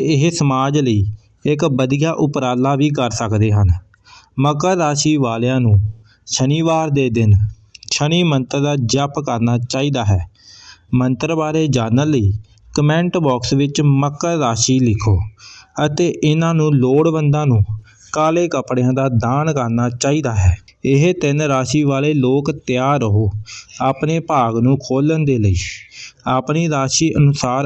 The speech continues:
ਉਪਾਅ ਕਰੋ ਅਤੇ ਆਪਣੀ ਜ਼ਿੰਦਗੀ ਨੂੰ ਖੁਸ਼ਹਾਲ ਬਣਾਓ। ਜੇਕਰ ਇਹ ਵੀਡੀਓ ਤੁਹਾਨੂੰ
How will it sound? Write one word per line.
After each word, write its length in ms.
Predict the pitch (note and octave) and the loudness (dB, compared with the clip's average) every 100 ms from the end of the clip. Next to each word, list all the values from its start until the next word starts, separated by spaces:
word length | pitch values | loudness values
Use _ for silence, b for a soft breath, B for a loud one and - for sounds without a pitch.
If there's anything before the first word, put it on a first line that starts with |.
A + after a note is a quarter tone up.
| - C#3+ | -4 -6
ਉਪਾਅ 340 | C#3+ B2 C3 | -4 -4 -2
ਕਰੋ 320 | C#3 G#2 G2 F2+ - - B B - C3+ | -2 0 0 0 -12 -20 B B -8 -6
ਅਤੇ 220 | D#3 D#3 - | -4 -4 -4
ਆਪਣੀ 380 | C3+ - D3+ | -4 0 0
ਜ਼ਿੰਦਗੀ 520 | C3+ B2+ B2 C3 C#3+ D3+ | 2 0 0 0 0 2
ਨੂੰ 180 | C#3 C3+ | 0 0
ਖੁਸ਼ਹਾਲ 680 | D3 C#3+ B2+ A2+ A#2+ C#3 | -4 0 0 2 0 0
ਬਣਾਓ। 380 | C#3 B2 F#2+ E2+ - B B B B B B A#2+ | 0 0 -2 -4 -8 B B B B B B 0
ਜੇਕਰ 420 | A#2+ C3 B2+ E3+ | 2 0 0 -2
ਇਹ 360 | - C3+ D3+ D3+ | 0 0 2 2
ਵੀਡੀਓ 380 | C#3 D3 D#3 E3 | 2 2 0 -2
ਤੁਹਾਨੂੰ 500 | D#3+ D3 B2+ C#3 | 0 0 2 0